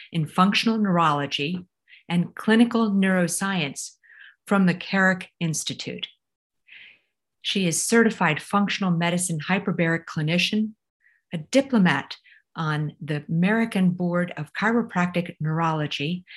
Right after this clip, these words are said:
and a fellow of the American College of Functional Neurology.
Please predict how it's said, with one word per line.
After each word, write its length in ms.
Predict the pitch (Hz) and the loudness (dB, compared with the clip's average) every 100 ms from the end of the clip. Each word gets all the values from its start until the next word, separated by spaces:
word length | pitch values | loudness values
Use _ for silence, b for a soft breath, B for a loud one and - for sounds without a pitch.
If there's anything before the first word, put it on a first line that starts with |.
| B | B
and 160 | - 185 | 0 2
a 60 | 180 | 2
fellow 500 | - 277 277 151 139 | 0 2 4 2 0
of 140 | 180 160 | -2 0
the 100 | 175 | 0
American 420 | 165 175 180 208 | 0 -2 -2 -4
College 400 | - 165 160 156 | -2 -2 -2 -6
of 140 | - | -10
Functional 440 | - 170 160 170 156 | -4 -2 -2 -2 -2
Neurology. 720 | 156 156 165 160 - 139 | 0 0 0 -2 -6 -8